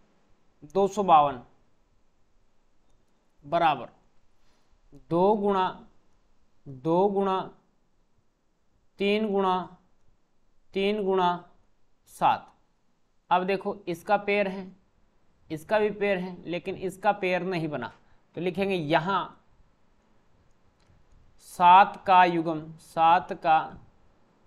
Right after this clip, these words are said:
युग्म नहीं बन रहा, नहीं बन रहा है। अब यहाँ से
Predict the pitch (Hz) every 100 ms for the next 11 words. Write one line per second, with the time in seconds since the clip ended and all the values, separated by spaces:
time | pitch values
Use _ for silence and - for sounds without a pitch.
0 | _ _ _ _ _ _ _ _ _ _
1 | _ _ _ _ 147 156 165 185 180 151
2 | - - - _ _ _ _ - _ _
3 | _ _ _ - - - - - - 147
4 | 156 165 180 175 196 160 135 104 95 -
5 | _ 151 170 170 180 165 190 - _ _
6 | _ _ _ _ _ 139 151 175 175 196
7 | - _ _ _ _ _ _ _ - -
8 | _ 139 147 170 151 151 147 151 - -
9 | _ _ _ _ _ _ _ - - -
10 | _ _ - - - _ - - 254 247
11 | 233 214 247 254 269